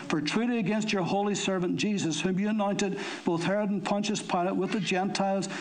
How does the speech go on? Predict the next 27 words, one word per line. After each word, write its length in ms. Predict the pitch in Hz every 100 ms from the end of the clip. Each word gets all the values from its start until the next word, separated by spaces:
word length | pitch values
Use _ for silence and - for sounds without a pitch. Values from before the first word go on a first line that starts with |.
| -
and 120 | 160
the 60 | 160
people 320 | 160 240 233
of 100 | 196
Israel 300 | 202 185 190
were 120 | 165
gathered 420 | 147 170 180 208 208
together 440 | 190 160 160 165
to 120 | 160
do 260 | 143 185 196
whatever 320 | - 202 226
your 180 | 226 214
hand 500 | 190 240 208 180 - - - 220
and 140 | 165 165
your 120 | 175
purpose 420 | 165 233 220 170
determined 540 | 165 147 190 190 180
before 380 | 160 147 175 175
to 120 | 170
be 120 | 147 147
done. 480 | 170 165 131 - - - -
Now, 200 | 190 254
Lord, 320 | 254 233 202
look 160 | 220 240
on 160 | 220
their 140 | 208 185
threats 600 | - 196 185 156 - -